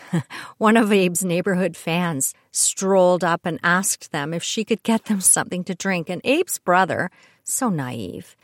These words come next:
said, "Oh, thanks, some water would be <laughs> nice."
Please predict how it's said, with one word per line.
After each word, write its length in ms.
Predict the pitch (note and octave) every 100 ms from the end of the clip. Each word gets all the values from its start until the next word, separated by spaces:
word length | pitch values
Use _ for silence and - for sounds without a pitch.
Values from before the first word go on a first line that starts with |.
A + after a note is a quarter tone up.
| _
said, 380 | - - G3+ F3+ -
"Oh, 200 | A#3+ G3
thanks, 400 | B3 A#3+ F3+ -
some 180 | G3
water 320 | F3+ G3 G#3+ G3+
would 160 | F3
be 120 | E3+
<laughs> 160 | D3+ D3
nice." 280 | C#3 F3 -